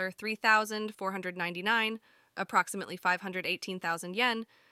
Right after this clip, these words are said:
several users from Japan are attempting to purchase the device. Lastly, jaxa's unmanned lunar probe, slim, is about to embark on its lunar landing mission.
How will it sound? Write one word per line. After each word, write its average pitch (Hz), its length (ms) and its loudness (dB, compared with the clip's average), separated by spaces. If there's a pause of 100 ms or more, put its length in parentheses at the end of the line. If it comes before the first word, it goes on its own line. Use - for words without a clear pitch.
(200)
several 294 360 6
users 262 360 -2
from 226 140 -4
Japan 180 420 -4
are 170 100 -2
attempting 233 440 -4
to - 100 -8
purchase 175 400 -4
the 180 140 -6
device. 160 520 -8 (340)
Lastly, 269 540 6 (380)
jaxa's 262 480 4
unmanned 220 480 0
lunar 214 260 -4
probe, 170 460 -4 (160)
slim, 196 580 -2 (340)
is 214 140 -4
about 220 280 4
to 302 100 -6
embark 190 400 2
on 175 80 -2
its - 160 -6
lunar 185 260 -4
landing 160 380 -6
mission. 147 380 -10